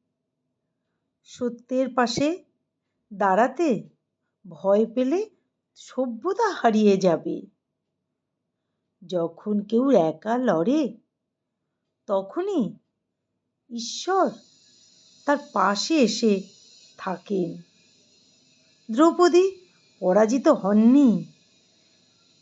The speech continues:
তিনি ইতিহাস সৃষ্টি করেছিলেন। এই ঘটনাটি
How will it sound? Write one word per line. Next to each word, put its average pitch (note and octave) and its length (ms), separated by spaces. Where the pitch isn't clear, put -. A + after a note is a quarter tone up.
তিনি G#4 320
ইতিহাস F#4 600
সৃষ্টি D4 380
করেছিলেন। F#3 920
এই A3 160
ঘটনাটি A#3 880